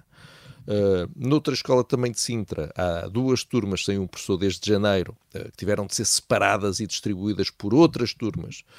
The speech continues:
para conseguirem, uh, vá lá, aprender alguma coisa. E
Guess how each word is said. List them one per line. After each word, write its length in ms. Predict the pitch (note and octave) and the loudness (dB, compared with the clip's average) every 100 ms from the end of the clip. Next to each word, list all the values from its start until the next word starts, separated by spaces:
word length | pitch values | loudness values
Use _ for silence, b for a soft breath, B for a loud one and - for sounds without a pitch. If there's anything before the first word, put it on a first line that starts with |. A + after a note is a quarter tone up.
| B B - | B B -6
para 100 | G#2 | -4
conseguirem, 760 | - G2 - - E2+ D2 C2+ - - | -4 -4 -4 -4 -4 -2 -4 -10 -6
uh, 480 | A#1+ A1 - - b b b - | -6 -6 -12 -18 b b b -2
vá 80 | E2+ | 0
lá, 200 | D#2 - _ | 0 -4 _
aprender 320 | - G2 F#2 F#2 | 0 2 2 2
alguma 240 | F2 F2 | 0 -2
coisa. 440 | - F2+ G#2+ A2+ B B B B B B | 2 2 2 -2 B B B B B B
E 320 | F3 E3 D#3+ | 0 2 0